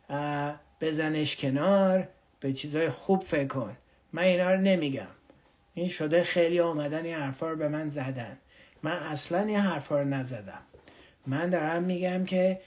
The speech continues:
وقتی افسردگی اینجاست یا استرس میاد یا خشم میاد یا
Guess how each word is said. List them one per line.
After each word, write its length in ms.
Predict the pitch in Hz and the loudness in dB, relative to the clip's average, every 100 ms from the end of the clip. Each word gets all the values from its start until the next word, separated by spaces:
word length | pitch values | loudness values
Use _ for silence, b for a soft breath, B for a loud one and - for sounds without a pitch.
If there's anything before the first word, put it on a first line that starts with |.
| B B | B B
وقتی 280 | 139 - 160 | -6 -4 -6
افسردگی 840 | 135 139 - 143 147 143 143 139 | -4 -6 -6 -4 -4 -2 -4 -2
اینجاست 680 | 143 135 127 151 175 202 - | 0 0 2 2 2 0 -2
یا 180 | 151 139 | 0 0
استرس 760 | 127 135 - - 147 139 135 139 | -2 -8 -10 -4 -2 -2 -2 -4
میاد 600 | 143 139 147 180 214 - b b b - | -2 0 0 0 -2 -6 b b b -6
یا 460 | 143 139 139 131 - _ - | -2 0 0 -2 -10 _ -16
خشم 680 | - 143 143 135 - - | -6 -2 0 0 -2 -2
میاد 520 | 135 139 147 156 160 | 0 0 0 -2 -4
یا 340 | 151 131 123 | -4 -4 -6